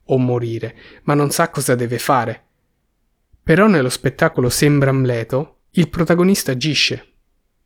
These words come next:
Si comporta diversamente da Amleto vero e proprio. Lui sembra solo Amleto.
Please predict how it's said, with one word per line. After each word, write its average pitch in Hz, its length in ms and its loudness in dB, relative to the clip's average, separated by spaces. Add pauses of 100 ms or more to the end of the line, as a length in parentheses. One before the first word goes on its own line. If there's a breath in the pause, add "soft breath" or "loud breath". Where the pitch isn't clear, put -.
(960)
Si - 220 -6
comporta 165 520 0
diversamente 156 880 -2
da 120 120 -4
Amleto 120 380 -4
vero 117 200 -4
e - 20 -8
proprio. 117 540 -6 (560 soft breath)
Lui 156 500 -2 (160)
sembra 135 560 -2
solo 113 380 -6
Amleto. 117 560 -12